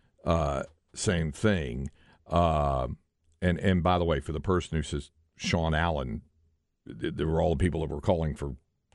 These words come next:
Sean Allen to be, you know, to be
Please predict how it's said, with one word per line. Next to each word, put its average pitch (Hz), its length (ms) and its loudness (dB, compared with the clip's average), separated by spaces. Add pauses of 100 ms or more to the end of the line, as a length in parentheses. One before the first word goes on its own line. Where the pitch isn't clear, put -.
(720)
Sean 87 300 0
Allen 82 380 2
to 76 80 -2
be, 73 220 -4 (920)
you 80 260 -2
know, 69 280 -4
to - 100 -4
be 73 300 -4